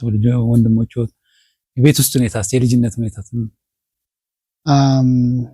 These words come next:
Speaker 2: ቤተሰቦቼ ያው፣ እ፣ የመጀመሪያው፣ እ፣ ልጅ በተለይ ለእናቴ የመጀመሪያው ልጅ ነኝ።
Speaker 1: አሃ።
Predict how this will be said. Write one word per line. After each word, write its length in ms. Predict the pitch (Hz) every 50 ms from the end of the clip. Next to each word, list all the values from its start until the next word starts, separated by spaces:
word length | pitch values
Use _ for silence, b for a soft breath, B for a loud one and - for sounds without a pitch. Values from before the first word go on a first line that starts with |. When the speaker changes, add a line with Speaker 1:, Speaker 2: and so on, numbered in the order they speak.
| - - _ -
Speaker 2:
ቤተሰቦቼ 680 | 139 151 151 - 160 - - 180 170 190 175 - _ - 226 226 202
ያው፣ 220 | 165 143 131 127 127 123 - - _ _
እ፣ 100 | 160 147 127 120 120 120 117 117 117 117 120 120 117 120 120 - _ _ _ _ _ _ _ _ _ _ -
የመጀመሪያው፣ 640 | 143 139 143 147 160 165 160 151 139 135 123 127 127 127 - _ _ _ _ _ _ _ _ _ _ _ _ -
እ፣ 100 | 170 139 131 127 127 139 - - - - - 123 123 131 127 _ _ _ _ _ _ _ _ _ _ _ _ _ - 143
ልጅ 280 | 143 147 147 127 - - -
በተለይ 400 | 156 143 127 - 131 127 127 127
ለእናቴ 460 | 123 127 127 123 123 127 120 113 - - 139
የመጀመሪያው 640 | 139 131 127 127 123 131 127 127 127 123 123 123 120
ልጅ 180 | 120 123 117 117 113
ነኝ። 180 | 123 156 208 - _ _ _ _ B B B B B
Speaker 1:
አሃ። 120 | 113 107